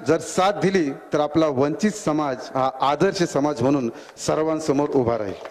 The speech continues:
ख्रिस्तडाई प्रिय बंधू आणि भगिनींनो, त्याचबरोबर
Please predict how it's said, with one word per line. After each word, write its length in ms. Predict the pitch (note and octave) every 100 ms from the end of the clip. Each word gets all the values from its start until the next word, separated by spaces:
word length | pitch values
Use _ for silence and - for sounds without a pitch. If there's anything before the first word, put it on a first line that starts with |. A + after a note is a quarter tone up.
| - - - - - - - - - - - - - - - - - - - - - - - - - - - - - _ - - - - -
ख्रिस्तडाई 380 | - C3 C#3 C#3
प्रिय 240 | C3+ B2+ B2+
बंधू 220 | A#2 A2+
आणि 160 | A#2
भगिनींनो, 420 | A2+ A#2 C#3+ D3+ C3 - - - - _ _ _ _ _ _ _ -
त्याचबरोबर 640 | B2+ C3 C#3 D3+ D3+ D#3+